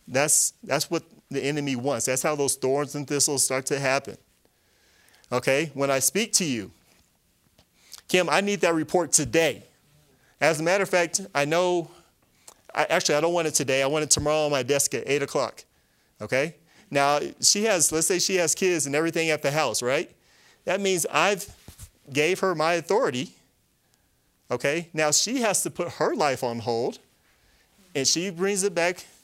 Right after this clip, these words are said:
tomorrow, eight o'clock. I get the report. Let me get that report from you. Okay.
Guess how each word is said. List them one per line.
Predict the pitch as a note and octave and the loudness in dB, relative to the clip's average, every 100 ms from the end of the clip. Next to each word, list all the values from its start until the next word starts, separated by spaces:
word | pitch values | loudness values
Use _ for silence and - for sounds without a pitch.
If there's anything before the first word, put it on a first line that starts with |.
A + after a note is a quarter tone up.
| - | -6
tomorrow, | D3 C#3 D3+ | 0 2 2
eight | D#3 D3+ | 0 0
o'clock. | G3+ F3+ D#3 F3 - _ _ _ _ _ _ - | 0 0 0 -2 -14 _ _ _ _ _ _ -2
I | B2+ | -2
get | C#3 D3+ | 0 -2
the | F3 | -2
report. | E3+ D3 C3+ | -2 -2 -4
Let | C3 | -6
me | |
get | B2+ B2 | -6 -6
that | A#2+ | -6
report | A#2 A#2 B2 | -8 -8 -8
from | B2 A#2 | -8 -10
you. | A#2 - _ _ _ _ _ _ _ _ _ _ _ _ _ _ _ _ _ _ _ - - _ _ _ _ _ _ _ _ _ _ _ _ _ _ - | -12 -18 _ _ _ _ _ _ _ _ _ _ _ _ _ _ _ _ _ _ _ -20 -20 _ _ _ _ _ _ _ _ _ _ _ _ _ _ -20
Okay. | G#2+ B2 | -16 -14